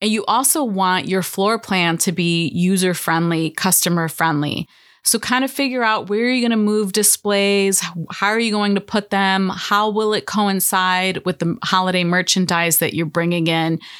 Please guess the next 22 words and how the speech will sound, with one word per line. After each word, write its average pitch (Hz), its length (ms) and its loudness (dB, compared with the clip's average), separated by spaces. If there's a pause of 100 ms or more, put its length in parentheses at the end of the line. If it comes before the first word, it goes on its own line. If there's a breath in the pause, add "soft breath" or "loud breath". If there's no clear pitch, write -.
(100)
You 226 180 0
kn-, 220 160 -2
you 202 100 -2
might 202 220 0
have 196 180 -2
a 202 60 0
designated 175 800 -2
area 175 480 0
for 160 280 -4
stocking 165 540 0
stuffers, 143 640 -2 (320 loud breath)
or 185 100 0
you 190 160 2
might 185 260 2
have 175 420 0
a 175 60 -2
designated 165 680 0
area 165 540 0
for 165 460 0 (240)
gift - 300 -2
for 190 180 -2
men's. 170 580 0